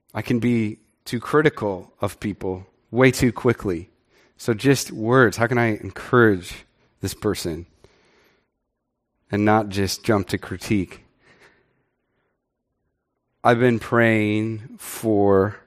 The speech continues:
um, something that's not, well, something that I'm not sure if it's God's will, but it seems like it's God's will, and that's, that's for the life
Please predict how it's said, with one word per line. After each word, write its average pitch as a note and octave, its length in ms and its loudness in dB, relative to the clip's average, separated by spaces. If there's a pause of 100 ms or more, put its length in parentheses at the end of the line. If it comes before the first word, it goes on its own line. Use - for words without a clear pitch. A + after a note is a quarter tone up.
(160)
um, F#2 560 -2 (1200)
something B2 440 0
that's G#2 280 0 (100)
not, A2+ 800 0 (640)
well, A#2 460 0 (120)
something C#3+ 560 0 (120)
that B2 200 4
I'm A#2 120 2
not B2 240 4
sure C3+ 280 0
if C3 140 -2
it's G2+ 140 -8
God's G2+ 320 2
will, G#2 220 -2
but G#2+ 140 0
it A2+ 100 -6
seems C3 400 2
like G2+ 220 0
it's F#2 140 -6
God's G2+ 380 0
will, F#2+ 260 -2
and G2 100 -2
that's, A2+ 260 -2 (340)
that's B2+ 220 4
for - 200 -2
the A2 140 2
life A2+ 440 2